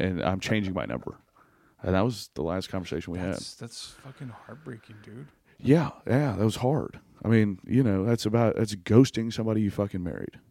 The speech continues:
Speaker 1: You know, and also it was that kind of deal where you think, look, the first time in a long time, I'd done everything right in a relationship. I'd
Speaker 2: Right.
Speaker 1: been the, like, the champion of this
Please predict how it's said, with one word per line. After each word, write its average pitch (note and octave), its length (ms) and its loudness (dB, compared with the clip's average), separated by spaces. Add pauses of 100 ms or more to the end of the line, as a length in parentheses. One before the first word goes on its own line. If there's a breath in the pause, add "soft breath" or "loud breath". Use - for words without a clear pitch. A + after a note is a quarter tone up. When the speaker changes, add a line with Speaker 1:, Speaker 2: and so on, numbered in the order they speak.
(760 soft breath)
Speaker 1:
You F#2 140 2
know, F#2 320 2
and A2 160 6
also C#3 300 6
it A2 40 4
was A#2+ 100 -2
that A2 100 -2
kind A#2 160 -4
of G#2 60 -2
deal A#2 120 6
where A#2+ 100 6
you A2 120 6
think, G#2+ 260 0
look, C#3+ 260 2 (160)
the - 60 -14
first G#2+ 240 -2
time G#2 100 -2
in G#2+ 60 -2
a G2+ 40 -4
long A2 200 -4
time, F#2+ 460 -6
I'd F#2+ 240 -4
done G2 160 -2
everything G2 360 -6
right D#2 320 -2
in - 60 -8
a G2 60 -2
relationship. F#2+ 720 -4
I'd E2 140 -2
Speaker 2:
Right. A2 80 -4
Speaker 1:
been D#2+ 160 0
the, E2 140 2
like, F2 180 0
the F2+ 80 0
champion G#2+ 580 0
of G#2 100 6
this F#2+ 300 2